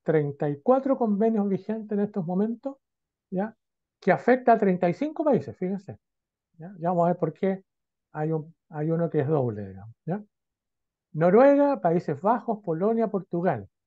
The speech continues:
República Checa, Rusia. Me salté Reino Unido e Irlanda del Norte. Ahí están, eh, involucrando a los dos países. Reino Unido por,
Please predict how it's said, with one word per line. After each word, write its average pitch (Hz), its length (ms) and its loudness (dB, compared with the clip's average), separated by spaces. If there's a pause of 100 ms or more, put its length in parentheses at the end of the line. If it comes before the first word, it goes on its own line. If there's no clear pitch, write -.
(720)
República 165 600 -2
Checa, 254 260 0
Rusia. 196 380 0 (280)
Me 156 100 -6
salté 156 300 4
Reino 226 300 6
Unido 285 500 2 (320)
e 196 120 0
Irlanda 233 460 4
del 202 200 2
Norte. 170 440 -4 (640)
Ahí 170 140 -6
están, 185 380 -6
eh, 151 300 -8
involucrando 151 560 -2
a 175 40 -2
los 139 100 -4
dos 233 140 2
países. 104 380 -8 (580)
Reino 143 260 -6
Unido 190 260 -2
por, 160 260 -8